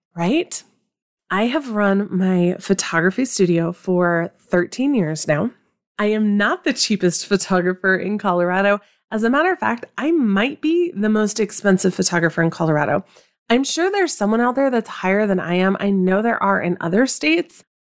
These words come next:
I don't know of them. And either way, it's really irrelevant whether I know them or not.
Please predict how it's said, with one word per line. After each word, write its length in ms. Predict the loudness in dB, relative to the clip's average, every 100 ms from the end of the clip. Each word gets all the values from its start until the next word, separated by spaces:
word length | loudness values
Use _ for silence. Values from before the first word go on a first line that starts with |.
| 0
I 80 |
don't 240 | 0 0 0
know 340 | 0 2 0
of 140 | -2 0
them. 320 | 0 0 0
And 200 | -2 0
either 220 | 2 0 2
way, 220 | 0 0
it's 280 | -2 -4 -2
really 240 | 2 2
irrelevant 500 | 2 0 2 0 -2
whether 200 | 0 0
I 80 | 2
know 160 | 0
them 180 | 0 0
or 40 | 2
not. 300 | 0 -2